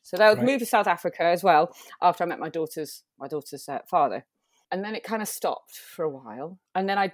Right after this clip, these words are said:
Speaker 1: didn't get back into photography until I was thirty. My daughter was then five, and I decided,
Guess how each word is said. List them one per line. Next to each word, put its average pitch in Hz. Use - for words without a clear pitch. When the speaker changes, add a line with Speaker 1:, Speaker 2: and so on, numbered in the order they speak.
Speaker 1:
didn't 233
get -
back 185
into 170
photography 170
until 175
I 156
was 156
thirty. 214
My 165
daughter 196
was 165
then 156
five, 196
and 175
I 175
decided, 196